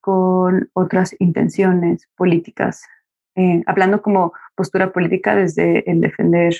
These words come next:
una ideología y hacer contracultura a algo.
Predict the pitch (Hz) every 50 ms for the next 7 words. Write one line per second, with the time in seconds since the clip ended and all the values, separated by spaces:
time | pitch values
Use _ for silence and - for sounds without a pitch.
0 | - - _ - 180 180 180 175 175 175 175 170 - - 170 170 175 165 170 175
1 | - _ 196 190 190 185 180 175 170 - - - 175 170 - 175 175 170 180 -
2 | - 170 170 - - 175 175 175 170 165 165 - _ _ _ _ _ _ _ _
3 | _ _ _ - 175 175 175 175 180 175 170 196 233 294 311